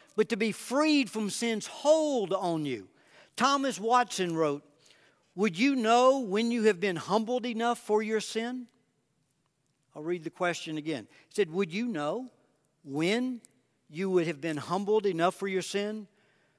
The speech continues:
When you are willing to let go of your sin. It is this godly sorrow over one's sinful condition that causes a person to cry out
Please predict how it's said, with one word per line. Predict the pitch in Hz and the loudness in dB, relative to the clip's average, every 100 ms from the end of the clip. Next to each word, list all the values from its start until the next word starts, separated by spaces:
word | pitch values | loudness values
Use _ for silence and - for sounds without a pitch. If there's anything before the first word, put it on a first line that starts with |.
| _ _ | _ _
When | 165 175 | -4 -2
you | 180 170 | 0 0
are | 147 | 0
willing | 151 208 220 220 220 190 _ _ - | 4 4 4 0 -6 -12 _ _ -8
to | 170 | -2
let | 175 170 175 139 | 0 -2 -6 -2
go | 185 165 110 85 _ _ - | 0 0 -4 -12 _ _ -14
of | 135 117 | -12 -12
your | 107 | -14
sin. | - 123 82 _ _ _ _ _ _ _ _ _ - _ _ _ _ _ _ _ - | -12 -14 -16 _ _ _ _ _ _ _ _ _ -20 _ _ _ _ _ _ _ -6
It | 220 | -2
is | 208 190 | -2 0
this | 233 214 | 0 -2
godly | 156 151 220 269 285 269 277 254 196 | -2 2 4 4 0 -2 -6 -6 -8
sorrow | - - 226 208 131 92 _ _ _ _ _ _ _ _ - | -8 -2 0 0 -2 -8 _ _ _ _ _ _ _ _ -6
over | 202 240 254 262 | 6 6 6 0
one's | 240 233 233 220 - | 0 0 0 -2 -6
sinful | - 247 254 240 247 | -4 -2 -2 -4 -6
condition | - 208 170 247 - 156 147 151 _ - | -4 -4 0 0 0 -4 -4 -10 _ -10
that | 196 | -10
causes | - 233 262 285 220 233 | -6 0 2 2 0 -4
a | 233 | -4
person | - 214 196 226 226 - | -2 -2 -2 -6 -8 -10
to | - 233 | -6 -6
cry | - 247 247 247 | -4 0 0 2
out | 254 269 240 | -2 -4 -8